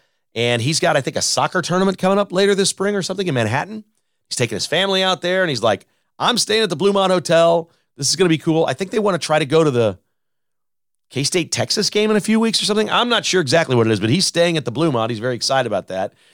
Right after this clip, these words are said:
So I got a hold of my folks at the Bluemont, and I said, "Hey, man, my guy Daniel's coming in, and he's bringing five people." It's the only place to stay in Manhattan, whether you're going for a game,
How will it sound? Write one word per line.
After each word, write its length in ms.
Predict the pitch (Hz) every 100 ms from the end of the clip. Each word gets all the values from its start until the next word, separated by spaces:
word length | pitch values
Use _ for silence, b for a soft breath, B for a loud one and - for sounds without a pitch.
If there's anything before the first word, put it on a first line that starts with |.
| b b
So 140 | -
I 60 | 127
got 120 | 135
a 40 | 147
hold 120 | 143
of 60 |
my 80 | 127
folks 280 | 117 135 131
at 60 | -
the 60 |
Bluemont, 300 | 107 131 113
and 80 | 104
I 40 |
said, 160 | 92 104
"Hey, 140 | 135
man, 320 | 143 123 147 160 _ _ -
my 80 |
guy 140 | 90 135
Daniel's 440 | 139 160 180 127
coming 280 | - 110 98
in, 280 | 92 120 143 _ _ -
and 100 | 107
he's 120 | 107
bringing 260 | 123 151 117
five 360 | - 147 143
people." 380 | - 185 - -
It's 200 | 170 160
the 100 | 196
only 160 | 180 180
place 240 | 175 165
to 80 | -
stay 220 | - 185
in 60 | 208
Manhattan, 320 | 113 87 -
whether 120 | 90
you're 120 | 101 107
going 140 | 117
for 140 | 104
a 40 | 98
game, 500 | 85 110 117 196